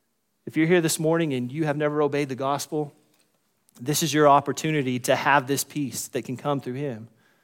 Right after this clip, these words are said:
To know that you can make it through anything, the tough times, the good times, whatever may come, you can have Christ, and that's what's most important to you.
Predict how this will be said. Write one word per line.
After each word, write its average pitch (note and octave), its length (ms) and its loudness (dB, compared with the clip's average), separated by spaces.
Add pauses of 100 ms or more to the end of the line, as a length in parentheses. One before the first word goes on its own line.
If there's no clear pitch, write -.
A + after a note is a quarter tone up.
(520)
To - 120 2
know E3 200 6
that D3+ 180 0
you F#3 80 0
can E3 160 0
make E3 220 4
it D#3 100 -2
through F3 180 4
anything, B2 500 -4
the C3+ 100 -6
tough E3+ 260 6
times, F3 300 4
the C3+ 80 -2
good D#3+ 160 0
times, D#3 260 0
whatever E3 340 4
may F#3 180 4
come, D3 340 0 (260)
you F3+ 220 -2
can F3+ 100 -2
have D#3 220 2
Christ, D3 360 2
and C3+ 120 -2
that's E3 200 2
what's F3 200 -4
most D#3+ 240 -2
important C3+ 380 -4
to A#2 80 -12
you. A2 220 -10